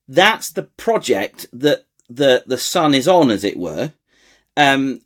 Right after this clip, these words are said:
and, and, and, and that brings people then on the Christian journey into beginning to, well, in Ephesians five, expose the deeds of darkness and various callings that people have in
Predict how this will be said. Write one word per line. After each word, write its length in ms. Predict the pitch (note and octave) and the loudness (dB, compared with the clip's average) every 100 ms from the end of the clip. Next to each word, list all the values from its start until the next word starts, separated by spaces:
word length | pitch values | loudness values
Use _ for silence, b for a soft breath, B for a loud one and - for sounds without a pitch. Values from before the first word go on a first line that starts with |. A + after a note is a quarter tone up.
| - | -4
and, 420 | D3+ D3+ D3+ C3 | 0 2 2 -2
and, 320 | - D3+ C#3+ - | -2 -2 -2 -6
and, 340 | C#3 D3 C#3 - | -6 -4 -6 -10
and 240 | C#3 C#3 | -8 -2
that 280 | F3+ F#3 - | 0 -2 -4
brings 340 | F3+ G3 G3 | -2 -2 -4
people 440 | - - C3+ B2 A#2 | -8 -2 -2 -2 -2
then 180 | B2+ | -2
on 140 | C3+ C3+ | 0 -2
the 60 | |
Christian 420 | B2+ D3+ - A#2+ A2 | 0 -2 -2 -4 0
journey 400 | C#3 C#3+ A2 G#2+ | 4 4 4 0
into 560 | - B2 A#2+ C#3 B2 | 0 0 0 2 2
beginning 460 | B2+ B2 C#3+ C3+ C3 | 2 4 4 4 2
to, 320 | - B2+ A#2+ | 2 4 4
well, 180 | G2+ G#2 | 2 2
in 140 | G2+ | 2
Ephesians 520 | G2 - G#2+ G2 G2+ G2 | 0 2 2 2 -4 -2
five, 360 | A#2+ A2+ A2+ b b b b | -2 -2 -4 b b b b
expose 520 | - G2+ - C3+ C3 B2+ | -12 -8 0 2 2 -2
the 60 | |
deeds 300 | B2 B2+ A#2 | -2 -2 -2
of 80 | A#2+ | -2
darkness 640 | C3 B2+ A#2+ B2 C3+ - | 0 0 -2 -4 -6 -4
and 280 | C3 B2+ A#2 _ _ _ _ | -4 -4 -6 _ _ _ _
various 480 | - D#3 E3 D#3 C3+ | 2 4 6 4 0
callings 500 | - F3 E3+ A#2+ A#2+ | 0 2 4 4 2
that 140 | F2+ D3 | -4 -2
people 300 | C3+ A#2 A#2+ | -2 -2 -4
have 440 | D3+ G2+ G#2 - b b | -2 -2 -4 -8 b b
in 160 | B2 | -14